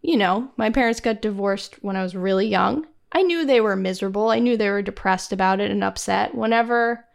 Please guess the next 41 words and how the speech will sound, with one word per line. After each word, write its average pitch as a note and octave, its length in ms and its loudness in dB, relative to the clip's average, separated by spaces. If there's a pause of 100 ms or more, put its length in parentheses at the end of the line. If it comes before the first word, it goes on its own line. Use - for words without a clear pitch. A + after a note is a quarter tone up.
(480)
they A#3+ 80 -2
talked B3 340 -2
about C4+ 260 2
it, D4+ 140 0
they D#4 140 0
acted D4 420 0
like D4 240 2
life A4 340 0
was G#4 120 0
fine. B4 380 2
We're A4 120 0
gonna G4+ 160 -2
be G#4+ 120 4
a G#4+ 40 -2
perfect G#4+ 440 -2
nuclear A4 380 2
family. G4 720 0 (800)
So E4 500 -2
I, A4 680 0 (260)
so E4 180 0
as D#4 120 0
much F#4+ 180 0
as F#4+ 80 0
they F4+ 140 0
said, D4+ 200 2
"If C4 140 0
you A3+ 220 -2
feel G#4 240 2
sad G#3+ 280 0
about G#3 280 -4
the G3+ 80 -4
divorce, G#3 400 -2
you F4+ 320 4
talk A4 260 0
to A3 140 0
us, F#3 240 -2 (120)
talk D#4+ 200 0
to E4+ 80 -2
us D#4 80 -2
about D#4+ 180 2
anything," A#3 480 0